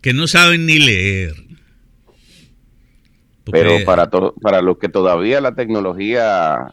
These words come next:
Speaker 2: eh, nunca pasa, por ejemplo, yo que soy de, de la generación de iPod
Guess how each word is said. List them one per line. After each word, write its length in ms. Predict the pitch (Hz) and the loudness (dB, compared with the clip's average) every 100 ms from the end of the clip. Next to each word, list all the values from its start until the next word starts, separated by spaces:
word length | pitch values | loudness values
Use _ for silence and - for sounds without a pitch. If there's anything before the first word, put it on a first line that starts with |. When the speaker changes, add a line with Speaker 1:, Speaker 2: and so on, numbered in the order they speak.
| - | -14
Speaker 2:
eh, 440 | 64 58 50 50 - - | -12 -10 -12 -14 -18 -4
nunca 400 | 73 92 117 107 | 2 4 4 0
pasa, 520 | 95 76 - 78 - _ _ _ _ | 0 0 -2 -10 -14 _ _ _ _
por 140 | 76 | -6
ejemplo, 500 | 76 90 80 82 78 | 0 2 2 2 -2
yo 280 | 69 87 98 | 0 0 0
que 100 | 85 | 0
soy 240 | - 87 82 | -2 -2 0
de, 340 | 82 76 69 | 0 0 -2
de 160 | 73 71 | -4 -4
la 420 | 69 67 65 65 | -2 -2 -2 -6
generación 500 | 71 71 69 82 90 | -6 -6 -6 -4 -2
de 220 | 87 90 | 2 2
iPod 300 | 78 - 78 | 2 -4 -8